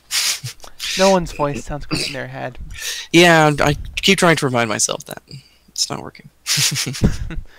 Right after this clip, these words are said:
Speaker 2: <laughs> It rarely does.
Speaker 1: Yeah.
Speaker 2: All right, but we should probably wrap this up. As much as I like to keep talking production, 'cause I can go on about that. I can go on about that for hours.
Speaker 1: Yeah.
Speaker 2: As you know.
Speaker 1: <laughs> Yeah.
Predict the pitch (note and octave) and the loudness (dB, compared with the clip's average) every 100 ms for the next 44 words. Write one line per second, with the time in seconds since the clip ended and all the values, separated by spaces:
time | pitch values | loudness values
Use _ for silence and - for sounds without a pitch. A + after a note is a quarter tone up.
0 | - - - - D#3+ D#3 C#3+ C#3 C3 B2 | -14 -12 -10 -4 -2 -2 -6 -8 -8 -10
1 | A#2+ - C#3 C3 - - - - - - | -12 -14 -14 -16 -14 -12 -14 -12 -12 -12
2 | - - _ _ _ _ - - - C#3 | -16 -20 _ _ _ _ -20 -18 -12 -10
3 | C3+ - - D3+ - D#3 D3+ - D#3 D3 | -10 -12 -10 -8 -8 -10 -14 -10 -6 -6
4 | C#3 - C3 C3 B2+ B2 B2 C3 - C#3+ | -6 -10 -10 -10 -8 -8 -10 -14 -10 -8
5 | C#3 D3 - C3+ C#3 D3+ C#3 C3 - - | -8 -10 -12 -10 -10 -10 -10 -12 -14 -12
6 | - C3 C3+ - F#3 - D#3+ - D3 C3+ | -8 -8 -10 -8 -8 -8 -14 -14 -14 -14
7 | B2 C3 A#2+ B2 C3 C3+ - - - - | -12 -14 -14 -14 -12 -12 -12 -18 -20 -20
8 | - - D3+ D#3+ D3+ - C#3 C3 B2+ C3 | -20 -16 -14 -10 -10 -12 -12 -10 -10 -10
9 | - - - - - - - - _ - | -14 -18 -20 -16 -16 -16 -20 -20 _ -16
10 | B2+ - - - - _ _ - - - | -8 -8 -8 -16 -20 _ _ -20 -20 -20
11 | _ - D#3 C#3+ C3+ G3 D3+ C#3 - - | _ -12 -10 -8 -4 0 0 0 0 0
12 | - - - - - - C3 | -2 -6 -10 -10 -14 -8 -6